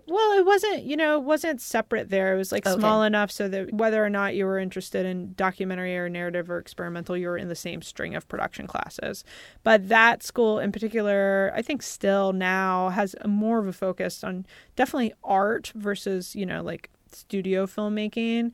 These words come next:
Speaker 1: Definitely an independent mindset there, and, um, uh, a focus on experimental and documentary, which I think is really helpful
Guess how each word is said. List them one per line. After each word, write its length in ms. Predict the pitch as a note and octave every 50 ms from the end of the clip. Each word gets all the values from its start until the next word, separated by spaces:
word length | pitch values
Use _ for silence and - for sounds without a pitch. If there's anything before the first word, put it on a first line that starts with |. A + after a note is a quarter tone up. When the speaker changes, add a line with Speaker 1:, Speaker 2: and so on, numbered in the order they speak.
| - - - - - _ -
Speaker 1:
Definitely 400 | - G3+ G3+ - G#3+ G#3+ G#3 G3+
an 80 | G3
independent 560 | - - G3+ G3+ G3 F#3+ - G#3 G3 F#3+ - -
mindset 560 | F#3 F3+ F3+ F#3 F#3+ F#3 - A3 G#3 G#3+ G3
there, 500 | G3 G3+ G3+ G3+ G3+ G3+ G3+ G3+ G3+ - -
and, 440 | G3 F#3+ F#3+ F#3+ F#3 F#3 F#3 F#3 - -
um, 640 | F#3+ F#3 F#3 F3+ F3 E3+ F3+ F#3 F#3 G3 F#3 E3 _ _ _ _ _ _ _ _ _ _ _ _ _ _ - - - - -
uh, 280 | A#3 F#3+ F#3 F#3 F#3 F3+
a 60 | F#3
focus 440 | - - - G#3+ G#3 - A3 G#3+ -
on 140 | F#3+ F#3 F3+
experimental 680 | F3 - - - F3+ F3+ F3 F3 F3 - F#3 F3+ F3
and 340 | - - F3+ F3 F3 E3+ E3+
documentary, 800 | - F3+ E3+ - - G3+ F3+ F3 E3+ E3+ E3+ E3+ E3+ - - -
which 260 | F3+ F#3 F#3 - - -
I 100 | - G#3
think 300 | - - G3+ F#3+ F#3 -
is 120 | F3+ -
really 300 | G3+ F#3+ G3+ G#3 G3 F3
helpful 640 | E3 - F3+ F3+ F3 _ - G3 F#3+ G3 F#3 F3+